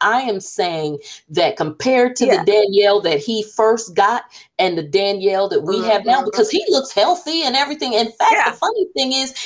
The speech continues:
Speaker 1: he looks better now than when he got with her. It's like he sucked the youth out of her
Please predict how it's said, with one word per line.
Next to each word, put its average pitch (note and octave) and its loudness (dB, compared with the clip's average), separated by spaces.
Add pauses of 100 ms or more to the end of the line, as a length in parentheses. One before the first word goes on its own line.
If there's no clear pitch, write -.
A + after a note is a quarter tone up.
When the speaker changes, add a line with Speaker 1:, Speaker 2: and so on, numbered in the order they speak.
Speaker 1:
he G4+ 4 (100)
looks C4 0
better B3+ 0
now B3+ 2 (260)
than C4+ -2
when C4 2
he F#4+ 4
got C4 2
with C#4 -2
her. F#4 0
It's F#4 2
like C#4 -2
he A4 0
sucked - -6
the C#4 -6
youth G4 2
out C4 4
of B3+ 0
her D#4+ 2